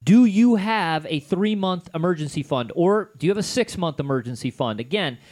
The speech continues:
I, I go back and forth on this. I'm, I'm very pleased to, in this environment, be saying, "Hey, people should have a six-month emergency fund." Uh, so in the event you have no emergency fund and you've just been granted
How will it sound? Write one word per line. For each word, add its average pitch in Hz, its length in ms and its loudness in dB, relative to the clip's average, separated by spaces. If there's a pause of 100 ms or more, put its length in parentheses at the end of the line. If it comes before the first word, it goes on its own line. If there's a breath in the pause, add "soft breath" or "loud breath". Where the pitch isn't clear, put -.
(200 soft breath)
I, 202 540 -4
I 175 80 -4
go 214 160 2
back 190 260 -2
and 180 120 -4
forth 185 260 0
on 190 140 -2
this. 190 240 -2
I'm, 139 260 -4
I'm 143 160 -6
very 165 240 0
pleased 180 460 -2
to, 147 240 0 (320 soft breath)
in 147 120 -4
this 165 200 -2
environment, 165 640 -4
be 143 120 -2
saying, 151 360 -4
"Hey, 156 200 -4
people 170 240 -2
should 156 160 -4
have 151 140 -2
a 127 60 -6
six-month 160 600 -4
emergency 127 520 -6
fund." 117 340 -4 (320 soft breath)
Uh, 123 160 -4
so 170 320 -2 (100)
in 240 260 -2
the 247 120 -2
event 180 400 -2
you 151 220 2
have 160 200 -2
no 175 420 2
emergency 196 640 -2
fund 131 400 -4 (440 soft breath)
and 156 160 -4
you've 202 320 4
just 214 240 -4
been 180 220 -4
granted 147 800 -2